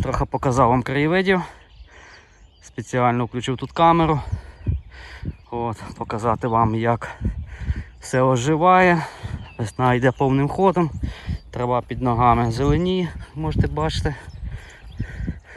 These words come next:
Ось. Верхівки дерев теж зеленіють. І п'ятнадцять хвилин ходу. І ми з вами заходимо в ліс. По ліву сторону вверх.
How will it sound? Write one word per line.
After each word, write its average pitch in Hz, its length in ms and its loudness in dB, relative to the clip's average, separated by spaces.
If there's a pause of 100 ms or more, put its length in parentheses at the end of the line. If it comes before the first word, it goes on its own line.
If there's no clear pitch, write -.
(380)
Ось. 120 420 -8 (920)
Верхівки 120 580 -2
дерев 113 340 2
теж 180 200 0
зеленіють. 156 640 2 (400)
І 233 180 -4
п'ятнадцять 156 500 2
хвилин 160 280 4
ходу. 202 440 4 (2250)
І 139 140 -4
ми 135 240 0
з 139 100 -4
вами 123 360 4
заходимо 139 720 0
в 123 80 0
ліс. 107 460 -6 (1300)
По 117 300 0
ліву 117 240 0
сторону 123 500 0
вверх. 180 280 2